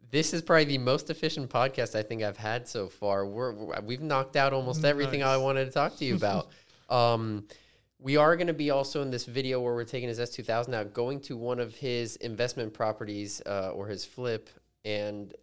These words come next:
Speaker 1: that I'm actually very excited to see. So once again, guys, make sure to check out those other videos that go with these podcasts, whether you're listening to the pod, watching the pod on YouTube, whatever it may be.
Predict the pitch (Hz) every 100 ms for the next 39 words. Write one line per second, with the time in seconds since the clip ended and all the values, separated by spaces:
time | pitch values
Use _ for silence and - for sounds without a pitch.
0 | - 113 110 - 107 104 104 104 104 101
1 | - 104 98 95 101 101 98 - 98 95
2 | 104 117 110 123 113 113 104 101 120 120
3 | 151 131 - 143 135 131 139 127 135 127
4 | 117 143 143 123 117 117 113 123 131 135
5 | 120 - 123 113 107 107 107 - 107 117
6 | 113 104 110 131 147 143 139 143 135 135
7 | 135 135 139 135 - _ 123 127 - 131
8 | 123 135 123 120 117 113 123 110 110 113
9 | 104 104 101 107 110